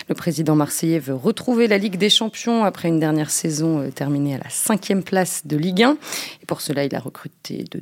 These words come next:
nombreux joueurs, des jeunes prometteurs et quelques profils plus expérimentés aussi. On en parlera un peu plus tard. Alors, un petit rappel, Pablo Longoria est espagnol, il a trente-cinq ans, c'est un jeune président. Et jusqu'en février dernier, il était directeur sportif de l'O M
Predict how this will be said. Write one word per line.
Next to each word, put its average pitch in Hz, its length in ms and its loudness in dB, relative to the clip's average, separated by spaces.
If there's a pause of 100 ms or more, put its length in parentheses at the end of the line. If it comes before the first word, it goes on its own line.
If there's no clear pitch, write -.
nombreux 180 320 2
joueurs, 185 560 4
des 170 160 0
jeunes 147 580 0
prometteurs 175 560 2
et 196 60 2
quelques 147 240 -2
profils - 580 -6
plus 135 260 -4
expérimentés 165 680 2
aussi. 240 460 4
On 160 120 2
en 151 80 0
parlera 135 320 -2
un 143 80 2
peu 139 140 -6
plus 160 140 -6
tard. 240 180 2 (520)
Alors, - 220 0
un - 100 -8
petit - 260 -4
rappel, 240 440 4
Pablo 160 300 2
Longoria 147 500 0
est - 160 -6
espagnol, 214 500 6
il 156 120 2
a 143 60 -2
trente-cinq 196 720 2
ans, 254 140 2
c'est - 240 -8
un 135 60 -6
jeune 185 300 4
président. 160 420 4 (380)
Et 196 80 4
jusqu'en 208 300 2
février 151 340 2
dernier, 139 320 2
il 139 100 0
était - 380 0
directeur 185 500 4
sportif - 580 -2
de 156 140 -2
l'O 156 180 4
M 254 180 6